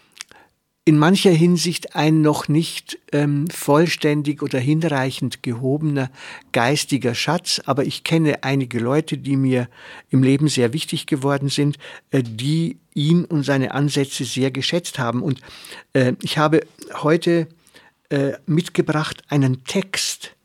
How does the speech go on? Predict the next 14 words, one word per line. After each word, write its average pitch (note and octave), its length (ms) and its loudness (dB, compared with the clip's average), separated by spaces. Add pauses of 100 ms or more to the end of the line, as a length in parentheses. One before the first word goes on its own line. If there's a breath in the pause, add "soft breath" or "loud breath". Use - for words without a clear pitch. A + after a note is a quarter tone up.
(340)
von C3+ 380 -2
ihm, E3+ 500 2 (560 soft breath)
der, D#3 420 2 (340 soft breath)
äh, C#3+ 160 -2 (120)
unbedingt D#3 880 0 (100)
abschließend D3+ 720 -4
in, C3+ 540 -2
mm, C3 240 0 (100)
unseren C3 440 -2
Kontext B2 600 -6
von C3 300 -2
Vision B2 720 2
einerseits, D3 720 -2
von, B2 380 -2